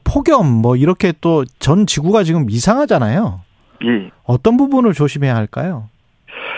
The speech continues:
Speaker 2: 그러니까 예전에는 우리가 기후 문제를 얘기할 때 뭐 북극의 얼음이 녹고 남극의 얼음이 녹고 있고 이런 기후학적인 얘기들을 많이 했습니다.
Speaker 1: 예.
Speaker 2: 그런데 우리가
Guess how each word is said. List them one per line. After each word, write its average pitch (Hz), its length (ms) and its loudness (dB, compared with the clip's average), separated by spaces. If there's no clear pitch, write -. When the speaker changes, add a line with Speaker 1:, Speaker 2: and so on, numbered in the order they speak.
Speaker 2:
그러니까 175 580 -2
예전에는 190 600 -2
우리가 131 480 -2
기후 175 800 0
문제를 139 500 -2
얘기할 117 320 -4
때 131 360 -2
뭐 110 500 -4
북극의 151 440 -6
얼음이 131 440 -6
녹고 113 300 -8
남극의 120 560 -4
얼음이 131 340 -4
녹고 113 340 -4
있고 117 320 -4
이런 135 240 -4
기후학적인 139 1000 -4
얘기들을 117 420 -8
많이 110 320 -8
했습니다. 156 880 -8
Speaker 1:
예. 123 320 0
Speaker 2:
그런데 196 240 -2
우리가 180 260 -4